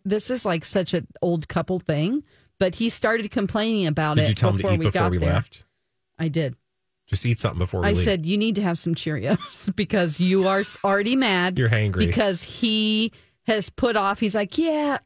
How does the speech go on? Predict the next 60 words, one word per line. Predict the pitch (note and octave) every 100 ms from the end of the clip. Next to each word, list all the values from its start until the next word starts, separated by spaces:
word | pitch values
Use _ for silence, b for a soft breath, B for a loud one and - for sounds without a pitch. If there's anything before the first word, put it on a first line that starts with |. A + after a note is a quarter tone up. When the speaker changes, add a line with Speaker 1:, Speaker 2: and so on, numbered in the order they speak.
| _
Speaker 1:
'cause | - G#3+ - -
the | - - G#3+
dude, | F#3 A#3+ A3+ G#3 - _
his | G3 F#3 D#3+
best | - E3+ D#3+
friend | - C#3+
from | - D3
high | E3 E3+
school, | - F3 D#3+ D#3+ E3 _ _ _ _ _ _
um, | D#3 D3+ C#3+ C#3+ D3+
Matt | D#3+ D#3 D#3+ - - -
is | F3
his | E3+ D#3+
name. | D#3 D#3+ E3+ E3+ _ _ _ _ -
Matt | F3 F#3 -
Speaker 2:
Do | A2
you |
have |
Speaker 1:
said | F#3+
Speaker 2:
his |
Speaker 1:
he | F3+
Speaker 2:
last | F2+
Speaker 1:
gets | F2 -
up |
Speaker 2:
name | F#2 E2+
Speaker 1:
at, | D#2+
Speaker 2:
and | D#2 D#2+ -
the |
Speaker 1:
yeah, | E3+ E3+ D#3+
Speaker 2:
address | B2+ E2+ -
that | -
Speaker 1:
nah, | D#2+ F2 G2+
Speaker 2:
he |
Speaker 1:
nah. | C3+ G#2+ C3+ - b
Speaker 2:
Okay. | - -
Speaker 1:
Uh, | G3 F3+ E3
Matt | E3+ A3 B3+
said, | - G3 E3 -
"I'm | A3
gonna | C#4
be | G#3 G#3
there | F#3
at | - -
eight | C#3+ F2 _ - _ _ _
A | F3+ E3
M." | B2+ E2+ C#3+ _ _
Or, | - F#3 -
"I'm | A#3
gonna, | C4+ D#4+ B3 -
uh, | F#3+
let's | G3+ A#3+ -
go | C4+ C#4 A3+
eat | A3+ -
breakfast | G3 F3+ F#3+ F3 -
as | F3+
soon | - F3+
as | D#3+
I | D#3
get | C#3+ C#3
up." | F#2+